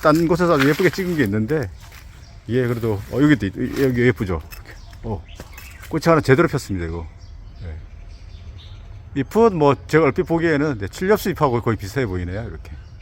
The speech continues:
예, 여러분께 또 좀 신기반기의 꽃, <laughs> 예,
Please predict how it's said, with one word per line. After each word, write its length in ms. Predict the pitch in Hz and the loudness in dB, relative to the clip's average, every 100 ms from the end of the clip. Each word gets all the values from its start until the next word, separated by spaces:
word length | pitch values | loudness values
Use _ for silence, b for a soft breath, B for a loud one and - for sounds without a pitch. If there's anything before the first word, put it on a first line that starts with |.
| - - - - - - - - | -16 -16 -16 -14 -14 -14 -14 -12
예, 120 | 87 90 | -12 -8
여러분께 540 | 104 107 98 - 143 123 - - - | -6 -4 -6 -4 -6 -6 -14 -16 -14
또 160 | 95 95 | -8 -6
좀 240 | 98 95 98 B B B - | -4 -6 -6 B B B -10
신기반기의 760 | 180 180 190 151 135 123 127 | -6 0 4 6 6 6 2
꽃, 320 | 104 104 110 - | 2 0 0 0
<laughs> 680 | 101 135 - 214 220 202 98 | 6 6 6 -4 -6 -6 -2
예, 200 | 92 | 0